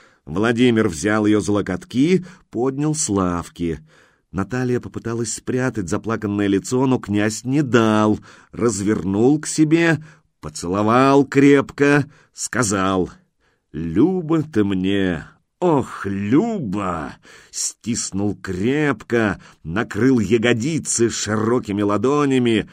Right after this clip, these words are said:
сжал больно, жадно.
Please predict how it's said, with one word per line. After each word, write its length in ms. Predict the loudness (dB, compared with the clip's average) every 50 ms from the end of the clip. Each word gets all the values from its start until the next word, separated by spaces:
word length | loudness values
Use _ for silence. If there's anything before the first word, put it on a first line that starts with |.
| -16 _
сжал 920 | _ -18 -18 -16 -16 -14 -14 -8 -4 0 2 2 4 4 2 2 2 0 -2 -6 -12 -20 _ -20
больно, 1000 | -20 -16 -6 -2 2 4 4 4 4 4 4 2 2 0 -2 -4 -4 -6 -10 -14 _ _
жадно. 920 | -12 -10 -10 -8 -6 -4 -4 -4 -4 -6 -8 -10 -12 -12 -12 -12 -14 -16 -18